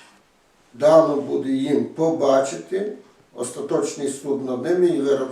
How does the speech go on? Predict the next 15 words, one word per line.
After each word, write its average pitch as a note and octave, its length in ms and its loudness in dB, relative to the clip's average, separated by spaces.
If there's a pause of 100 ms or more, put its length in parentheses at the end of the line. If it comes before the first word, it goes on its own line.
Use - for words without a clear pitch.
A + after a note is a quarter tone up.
(120)
суда - 380 -4 (380)
буде C3+ 420 -4 (100)
вже B2 200 -4
в A#2+ 120 -8
кінці A#2 300 -16
тисячолітнього B2+ 680 -12
царства, - 600 -10 (460)
де D#3+ 220 4
його F#3 340 10
покаже, D3+ 560 0
все F3 480 4
стоїть D3 640 -6
так, - 280 0
як - 200 -10
його B2+ 400 -6